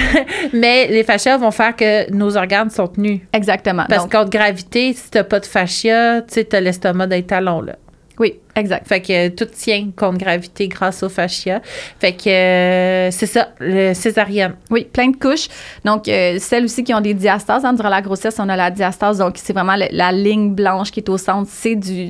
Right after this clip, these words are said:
Speaker 1: du, du fascia qui va venir s'élargir. Euh, mais on a toutes sortes de couches. Donc, faut vraiment penser que chaque muscle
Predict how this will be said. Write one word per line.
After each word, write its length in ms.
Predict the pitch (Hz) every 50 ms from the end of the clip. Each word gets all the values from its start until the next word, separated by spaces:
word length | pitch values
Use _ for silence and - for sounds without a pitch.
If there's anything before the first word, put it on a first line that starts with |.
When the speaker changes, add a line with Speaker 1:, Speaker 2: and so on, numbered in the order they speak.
| 170
Speaker 1:
du, 240 | 175 180 185 196 -
du 160 | 175 175 -
fascia 480 | 175 - 190 175 175 - - 190 185 240
qui 140 | 240 - -
va 140 | 180 175 170
venir 200 | 185 180 175 202
s'élargir. 600 | - - 196 185 175 160 180 180 190 220 254 285 285 - - - - - - - - - -
Euh, 180 | 180 185 180 185 - - -
mais 120 | 214 240
on 40 | 233 208
a 60 | 190 196
toutes 120 | - - -
sortes 120 | 285 294 240
de 120 | 208 196
couches. 220 | 196 - 185 185
Donc, 120 | 185 165 165
faut 80 | -
vraiment 300 | 185 196 208 208 233 262
penser 360 | 262 262 214 190 202 - 269 262
que 140 | - 196
chaque 420 | 190 - - 240 240 247 240 - -
muscle 560 | 202 196 196 208 220 233 247 247 - - -